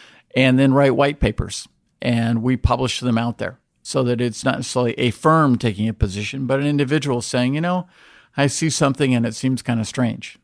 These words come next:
And it's really helpful to discuss the academic side of it. And that's what I'm really trying to push in our North America chapter,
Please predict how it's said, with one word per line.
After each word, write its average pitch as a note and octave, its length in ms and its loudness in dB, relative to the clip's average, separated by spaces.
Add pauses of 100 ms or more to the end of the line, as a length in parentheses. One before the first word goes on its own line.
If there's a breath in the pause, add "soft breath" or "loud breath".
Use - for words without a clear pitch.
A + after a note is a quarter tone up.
And D3+ 140 2
it's D#3 160 -2
really F3 240 4
helpful C#3+ 340 2
to B2 100 0
discuss B2+ 640 -2
the B2+ 200 -4
academic B2 640 -2
side A#2+ 300 -2
of G#2 100 -6
it. - 220 -14
And A#2 180 -2
that's A#2+ 180 -2
what B2 80 0
I'm A#2 120 2
really A#2+ 180 2
trying A#2+ 220 -2
to A2 80 -4
push B2 400 -4
in A2+ 420 -6
our A2+ 140 -2
North C3 260 -2
America G#2+ 320 -2
chapter, G#2 480 -6